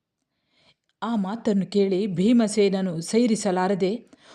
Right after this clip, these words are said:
ಕೋಪಾಗ್ನಿಯು ತನ್ನನ್ನು ಸುಡುತ್ತಿರಲು, ಅಣ್ಣನ ಸತ್ಯವಾಕ್ಕನ್ನು ಮೀರಲು, ಮೀರದಿರಲು ಸಂಶಯ ಪಡುತ್ತಿರುವಲ್ಲಿ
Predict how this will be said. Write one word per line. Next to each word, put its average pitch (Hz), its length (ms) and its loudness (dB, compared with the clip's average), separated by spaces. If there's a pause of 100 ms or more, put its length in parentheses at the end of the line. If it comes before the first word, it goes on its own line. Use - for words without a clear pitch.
(160)
ಕೋಪಾಗ್ನಿಯು 262 800 2
ತನ್ನನ್ನು 208 500 0
ಸುಡುತ್ತಿರಲು, 208 800 -2 (540)
ಅಣ್ಣನ 226 440 0 (140)
ಸತ್ಯವಾಕ್ಕನ್ನು 196 1040 -2
ಮೀರಲು, 214 800 0 (260)
ಮೀರದಿರಲು 202 840 0
ಸಂಶಯ 226 500 0
ಪಡುತ್ತಿರುವಲ್ಲಿ 180 920 -2